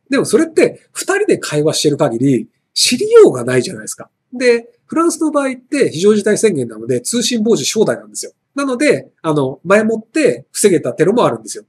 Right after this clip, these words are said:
でも、修二郎探検隊で僕がテロの準備で会話してても、その、たまたま大きな声で話して第三者が聞きましたっていうのでもない限りは、漏れようがないんですよ。だから通信傍受は、あの、必要なんですよ。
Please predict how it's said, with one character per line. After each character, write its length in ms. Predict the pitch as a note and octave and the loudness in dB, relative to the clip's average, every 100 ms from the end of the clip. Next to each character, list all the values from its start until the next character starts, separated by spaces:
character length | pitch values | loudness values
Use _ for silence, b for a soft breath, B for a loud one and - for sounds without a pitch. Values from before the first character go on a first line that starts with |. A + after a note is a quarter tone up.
| _ _ _ | _ _ _
で 80 | D#4 | -2
も、 180 | C#4+ D3+ | 0 0
修 200 | A#2+ F4 | 4 4
二 80 | D#4+ | 6
郎 100 | - | 4
探 160 | C3+ | 2
検 160 | C3+ C3+ | 0 -2
隊 100 | C#3 | -2
で 80 | C3+ | -2
僕 240 | D3 A3+ | -2 0
が 100 | A#3 | 0
テ 120 | A3+ | 2
ロ 100 | C4+ | 0
の 80 | E3 | -2
準 200 | B2+ D3 | -2 -4
備 160 | C3 A#2+ | -4 -2
で 120 | C3 | -2
会 240 | - G3 | 0 2
話 140 | A#3 G#3+ | 2 2
し 60 | B3 | -2
て 80 | |
て 120 | D#3 A#2+ | -4 0
も、 380 | C#3 C#3+ - _ _ - | 2 2 0 _ _ -4
そ 120 | E3+ | -2
の、 120 | C#3+ | -2
た 160 | - C4+ | -2 0
ま 120 | F4 | 0
た 100 | F#4 | 0
ま 120 | E4 | 0
大 220 | B3+ - | -4 -4
き 140 | - E4+ | 0 2
な 120 | D#4 | 2
声 200 | A3+ F#3+ | 2 2
で 80 | E3 | 0
話 400 | D#3+ E3+ - G3 | -2 -2 -2 -4
し 80 | |
て 120 | - C#3+ | -4 0
第 240 | G3 B3+ | 0 0
三 180 | G#3+ G3 | 0 -2
者 140 | D3 | -4
が 60 | C3 | -8
聞 60 | |
き 160 | - F#3+ | -8 -2
ま 100 | G#3 | -2
し 100 | - | -2
た 80 | D3 | -4
っ 40 | - | -6
て 140 | - | -2
い 100 | C3+ | 0
う 80 | C#3+ | 0
の 80 | B2+ | -2
で 80 | B2+ | -4
も 80 | B2+ | -2
な 140 | G#3 | 0
い 60 | G3 | 0
限 220 | B2+ A#2 | -2 -2
り 80 | B2 | 2
は、 280 | - - b b b F#3 | 2 0 b b b 0
漏 200 | G#3 F4 | 4 6
れ 80 | |
よ 140 | G#4 G4 | 8 6
う 20 | |
が 100 | D#3+ | 6
な 80 | C#3 | 2
い 20 | |
ん 20 | B2+ | 0
で 20 | |
す 120 | - | -4
よ。 100 | G#2 _ _ _ _ | -10 _ _ _ _
だ 80 | C#4 | -6
か 60 | |
ら 60 | G3+ | -4
通 240 | - D#4+ | 0 0
信 300 | D#4 D#4 D#4 | 0 0 0
傍 220 | D#4+ D#4 F3+ | 2 2 4
受 100 | D#3 | 4
は、 340 | F3 D#3+ D3 | 4 2 0
あ 80 | C3 | -2
の、 180 | C3+ C3+ | -2 -2
必 320 | - - D#4 | -4 0 2
要 200 | D4+ C#4+ | 2 2
な 140 | C4+ | 0
ん 60 | F3+ | 0
で 60 | |
す 140 | - | -2
よ。 100 | G#3 | -4